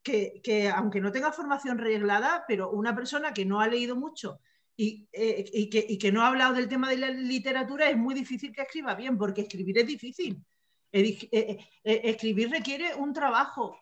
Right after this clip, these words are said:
continuo todos los días y un continuo de lectura y un continuo de ver qué hacen otros y un continuo de, de, de, de, de hacerte sensible y, y, y de, y de, y de esa sensibilidad luego saberla llevar a un papel con palabras. Eso, eso no es fácil.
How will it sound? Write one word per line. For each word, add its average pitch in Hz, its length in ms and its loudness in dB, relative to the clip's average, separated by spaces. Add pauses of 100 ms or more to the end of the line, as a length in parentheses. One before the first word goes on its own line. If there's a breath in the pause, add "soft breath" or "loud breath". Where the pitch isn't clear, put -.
continuo 247 640 0
todos 311 260 -2
los 294 200 0
días 285 360 0
y 202 60 0
un 214 100 -2
continuo 247 460 -4
de 330 100 -4
lectura 269 520 0
y 226 160 -4
un 180 180 -6
continuo 254 500 -2 (300 loud breath)
de 233 140 4
ver 254 180 2
qué 302 100 0
hacen 302 300 0
otros 285 340 -2
y 247 60 -2
un 247 80 -2
continuo 269 500 -2
de, - 200 -4
de, 208 280 0 (220 loud breath)
de, 214 540 4
de, 202 380 0 (140)
de 214 140 -4
hacerte 247 480 -4
sensible 254 840 0 (320 loud breath)
y, 269 120 0
y, 247 540 0
y - 20 0
de, 226 220 2
y 226 140 0
de, 214 420 0
y 226 120 -2
de 233 100 2
esa 285 220 2
sensibilidad 277 800 0
luego 277 200 4
saberla 262 460 -2
llevar 240 260 2
a - 20 2
un 214 100 0
papel 208 300 -4
con 196 180 -4
palabras. 208 540 -4
Eso, 220 340 -4
eso 196 240 -8
no 185 380 -6
es 320 160 -6
fácil. 262 500 -4